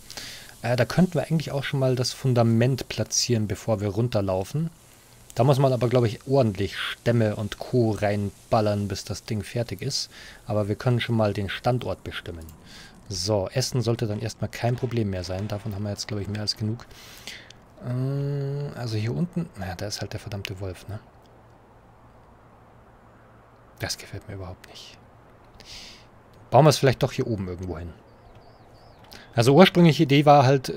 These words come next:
sowas wie Materiallager, ähm, Jagdhütte und den ganzen Kram irgendwo hier unten hinzubauen, aber ich möchte mich wirklich ein bisschen von dem Wolf anfangs noch fernhalten.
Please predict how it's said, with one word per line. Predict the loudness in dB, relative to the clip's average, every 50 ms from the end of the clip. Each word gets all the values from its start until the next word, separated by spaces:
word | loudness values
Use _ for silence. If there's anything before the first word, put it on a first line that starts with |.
| -6
sowas | -4 0 4 4 4 6 6
wie | 4 4
Materiallager, | 4 4 2 2 2 4 6 6 6 6 6 6 6 6 6 6 6 6 6 4 2 -6 -14 -16 -16 -16 -16 -16 -18 -18 -20 -20 -20 -20 -12 -2
ähm, | 2 2 4 4 4 2 0 -2 -4
Jagdhütte | -4 4 6 8 8 8 8 6 0 -6 -8 0 0 0 2 4 2 2 2
und | 2 -2 2
den | 2 2
ganzen | 2 2 0 -2 -4 -6
Kram | -6 -2 2 4 4 4 2
irgendwo | 0 0 0 2 2 2
hier | 2 2 0
unten | 2 2 0 2 2 0
hinzubauen, | 0 0 0 -2 -4 -6 -2 0 0 2 2 0
aber | -2 -4 -6 -6
ich | -2
möchte | -2 -2 -2 -2 -4 -6
mich | -6 -4 0
wirklich | -2 -2 0 0 -6 -4 -4
ein | -4
bisschen | -4 -2 -4 -4 -4
von | -4 -2 -2
dem | -2 -2
Wolf | -2 -2 -2 -2 -4
anfangs | -6 -6 -6 -4 -6 -6 -6 -6 -8
noch | -10 -10
fernhalten. | -8 -8 -8 -8 -8 -8 -10 -10 -10 -12 -14